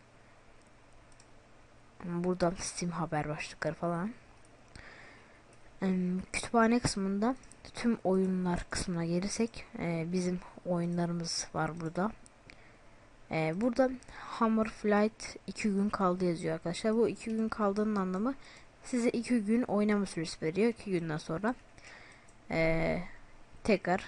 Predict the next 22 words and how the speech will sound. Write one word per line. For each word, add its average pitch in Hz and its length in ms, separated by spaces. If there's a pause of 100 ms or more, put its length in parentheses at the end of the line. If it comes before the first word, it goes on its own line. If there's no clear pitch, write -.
(200)
siliniyor 165 540
oyun. 196 260 (120)
Yani 180 260
demo 190 240
gibi 175 260
bir - 60
şey. - 220 (1040)
E, 165 460 (280)
buralarda 190 460
bir 190 60
şey 165 180
yok 170 160
arkadaşlar. 165 540 (960)
S-, - 460
bu 269 100
sol - 480 (200)
üst - 220
kısımda 220 480
Steam - 480 (340)
ayarlar 214 520
kısmı 180 320
var. 202 200